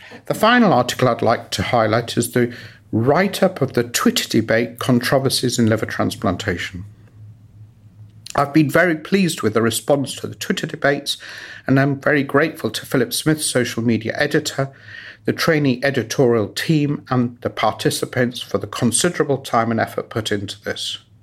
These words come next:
There are always a few nuggets to report. In this issue, Oliver Taverby and colleagues summarised the debate on the controversies in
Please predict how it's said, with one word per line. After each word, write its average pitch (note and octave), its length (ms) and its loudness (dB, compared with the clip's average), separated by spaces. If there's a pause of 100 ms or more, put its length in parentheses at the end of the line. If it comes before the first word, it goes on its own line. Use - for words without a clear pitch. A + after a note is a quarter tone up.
(1080)
There C3 180 4
are C#3 160 0 (100)
always C3+ 640 4
a - 80 0
few A#2+ 260 2
nuggets A#2+ 460 2
to A2 120 0
report. G#2 560 -6 (540)
In D#3+ 140 4
this D#3 200 2
issue, F#3 340 2
Oliver B2+ 280 4
Taverby E3+ 500 0
and D#3+ 160 4
colleagues D3+ 380 0
summarised B2+ 500 2
the A2 80 0
debate A#2+ 540 0 (480)
on A#2 140 4
the A#2 60 2
controversies C#3 960 0
in C3 300 2